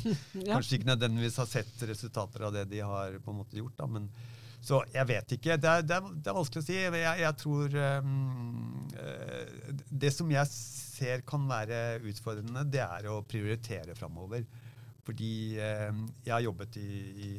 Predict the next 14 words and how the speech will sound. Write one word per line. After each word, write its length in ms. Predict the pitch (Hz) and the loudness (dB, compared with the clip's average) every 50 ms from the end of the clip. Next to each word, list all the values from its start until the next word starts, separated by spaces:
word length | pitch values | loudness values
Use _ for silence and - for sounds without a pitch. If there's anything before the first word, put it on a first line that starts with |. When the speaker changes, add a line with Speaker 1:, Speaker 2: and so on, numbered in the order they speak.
| 104 | -6
Speaker 2:
F 140 | 101 98 - 101 | -6 -6 -6 -8
N-regi 460 | 95 95 90 95 101 - - 95 90 90 90 | -8 -8 -8 -8 -8 -8 -8 -6 -6 -6 -6
og 140 | 92 90 90 | -6 -8 -8
i, 140 | 92 90 90 87 87 87 87 85 87 87 - 104 - - | -8 -8 -8 -10 -8 -10 -10 -10 -10 -12 -12 -12 -10 -10
i 220 | 95 92 90 87 87 | -10 -10 -10 -10 -10
disse 300 | - - - - - 98 - | -10 -10 -10 -10 -10 -10 -10
store 240 | - - 85 90 | -8 -8 -8 -8
internasjonale, 800 | 90 - - - - 90 82 - - - 87 85 85 85 85 82 | -8 -10 -8 -6 -6 -6 -6 -8 -8 -8 -8 -8 -8 -8 -8 -8
eh, 540 | 82 85 80 80 78 80 82 80 78 78 82 87 | -8 -10 -10 -10 -10 -12 -10 -10 -10 -10 -10 -8
organisasjonene 840 | 92 - 90 90 - - 92 87 - - 87 90 90 90 90 87 90 | -8 -8 -8 -6 -6 -6 -6 -6 -8 -8 -8 -8 -8 -8 -8 -8 -8
i 60 | 92 92 | -8 -8
mange 240 | 95 87 90 87 92 | -8 -8 -8 -6 -4
år, 220 | 98 104 104 107 | -4 -2 0 0
og, 140 | 101 98 101 | 0 -2 -4